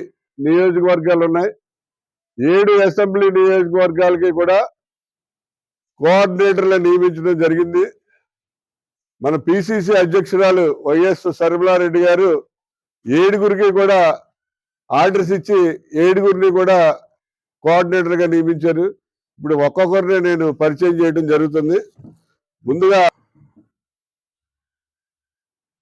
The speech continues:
మీ అబ్బాయిని రమ్మండి, మీరు వేసుకుంటారు. తర్వాత రాజానగరం కోఆర్డినేటర్గా శ్రీనివాసరావు వడయార్ గారు,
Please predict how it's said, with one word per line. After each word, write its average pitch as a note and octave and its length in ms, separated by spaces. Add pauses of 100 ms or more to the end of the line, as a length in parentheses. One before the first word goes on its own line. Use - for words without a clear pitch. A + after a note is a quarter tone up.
(960)
మీ G#2+ 200 (100)
అబ్బాయిని C3 300
రమ్మండి, D3 320 (1000)
మీరు A2+ 200
వేసుకుంటారు. - 460 (1600)
తర్వాత F3 300 (300)
రాజానగరం G3 720
కోఆర్డినేటర్గా F#3+ 680 (1120)
శ్రీనివాసరావు F#3+ 720
వడయార్ F#3+ 380
గారు, D3+ 160